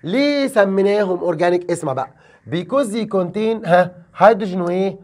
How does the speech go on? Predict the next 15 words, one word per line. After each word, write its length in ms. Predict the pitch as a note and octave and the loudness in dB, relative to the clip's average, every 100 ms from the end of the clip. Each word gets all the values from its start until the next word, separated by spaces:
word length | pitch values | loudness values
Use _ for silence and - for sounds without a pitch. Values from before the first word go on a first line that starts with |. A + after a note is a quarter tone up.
| - _ | -20 _
كربون، 400 | A3 B3 C4+ E3 F3 | 2 2 -2 -6 -4
basically 560 | F3+ D#3 E3 C3+ A2+ A2+ - _ _ _ _ _ _ _ _ _ - | -4 -6 -10 -12 -14 -18 -20 _ _ _ _ _ _ _ _ _ -10
لازم 520 | A3 C4+ C4 A3 F#3 | 0 6 8 6 2
يبقى 120 | F3 | -8
فيهم 180 | F3 F#3+ | -10 -6
كربون 280 | G3 E3+ E3 | -4 -4 -4
وهيدروجين، 480 | C#3+ C3 G#2+ - - _ _ _ _ | -6 -8 -12 -20 -20 _ _ _ _
عشان 240 | A2 B2+ - | -10 -8 -6
كده 140 | E3+ | -4
سميناهم 480 | F#3+ C3 A2 A#2 E3+ | -4 -6 -6 -4 0
اورجانيك. 560 | G3 F#3 A#3+ G#3 - - _ _ _ _ | 2 4 2 0 -8 -20 _ _ _ _
طيب، 240 | C#3+ C#3+ - - _ _ _ _ _ _ - - | -2 -2 -6 -20 _ _ _ _ _ _ -12 0
ان 260 | D4 D4 D4+ | 2 2 0
اورجانيك 420 | G#3+ D#3+ G#3+ G#3 | 0 2 2 0
موليكيولز، 680 | E3+ D3+ D3 B2+ - - | -2 -6 -6 -10 -12 -20